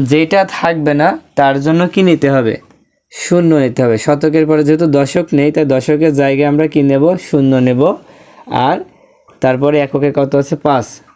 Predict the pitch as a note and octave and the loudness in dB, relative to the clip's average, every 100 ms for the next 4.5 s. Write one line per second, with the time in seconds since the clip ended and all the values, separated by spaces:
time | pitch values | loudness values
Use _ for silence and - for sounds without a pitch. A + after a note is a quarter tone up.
0 | _ - B2 C3+ C3 C#3 - B2 B2 B2+ | _ -6 -4 -2 -2 -2 -2 -2 -2 -2
1 | A2+ G#2+ - _ _ _ C#3+ C#3+ D3 D3+ | -2 -4 -6 _ _ _ -2 0 0 0
2 | D3+ D3 C#3+ B2 A#2 - - - _ _ | 0 2 2 0 -2 -4 -8 -8 _ _
3 | - - - _ _ _ _ _ - _ | -20 -20 -20 _ _ _ _ _ -20 _
4 | - - - C#3 C3+ | -20 -20 -6 0 0